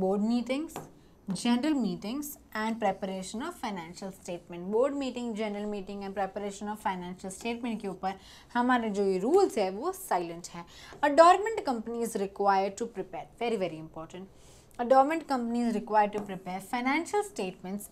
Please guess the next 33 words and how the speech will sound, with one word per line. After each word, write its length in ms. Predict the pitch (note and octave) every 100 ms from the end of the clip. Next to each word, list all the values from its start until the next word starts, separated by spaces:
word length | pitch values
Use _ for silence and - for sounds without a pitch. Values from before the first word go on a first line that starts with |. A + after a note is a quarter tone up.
| -
except 480 | A3+ - C#4 A3+ - - - -
cash 280 | A3 G3 -
flow 140 | G3+ F#3
statement। 520 | - F3 E3 - - - - - -
सारे 340 | D4+ C#4+ D4 E4
स्टेटमेंट, 440 | - C#4 A#3 B3 A#3+
फाइनेंशियल 380 | A3 G3 G#3+
स्टेटमेंट 400 | G#3 G#3 G3 G3+ F#3+
बनाने 360 | F#3 F3+ F3+ F#3
हैं 120 | C4+
लेकिन 360 | F4 A3+ G3 G3 G3
कैश 300 | G#3+ A#3 - -
फ्लो 100 | F#3+
स्टेटमेंट 540 | F#3+ F3+ E3+ A3 D#4 C4
नहीं 260 | F#3 G3
बनाना 460 | F3+ F3+ F3 F3+ F#3
है। 160 | G3 G3 - - -
No 120 | C4+ F4+ F4+
special 360 | D4+ C4+ B3 A#3+
format 420 | G#3+ G3+ G3 G3 -
has 260 | F#3+ F3 -
been 160 | F#3 F3
prescribed 580 | F3 E3+ - G#3 A#3 C4 - - - - - -
for 100 | E4+ F4+
presenting 640 | D#4+ B3 A#3+ G3+ F#3+ F#3+ G3
financial 600 | - A#3+ B3 B3+ B3+ C#4
statements 640 | - A3+ F#3+ F#3+ F3+ F#3 - G3+
of 100 | G3+ G#3
a 80 | G3+ F#3+
dormant 460 | F3 E3+ E3+ F3
company। 340 | F#3 F3 - F#3
कोई 180 | C#4+ E4
स्पेशल 640 | - - C4+ C4+ - F#4